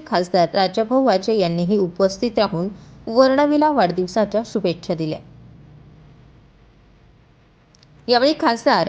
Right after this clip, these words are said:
राजाभाऊ वाजे यांनी "लाडकी लेक प्रत्येक कुटुंबात काळाची गरज असून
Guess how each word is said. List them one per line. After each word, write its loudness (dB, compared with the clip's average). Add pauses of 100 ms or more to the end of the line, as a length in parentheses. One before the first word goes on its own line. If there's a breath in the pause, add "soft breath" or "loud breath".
राजाभाऊ 2
वाजे 4
यांनी 2
"लाडकी 0
लेक -2
प्रत्येक -2
कुटुंबात 0
काळाची 0
गरज 0
असून -2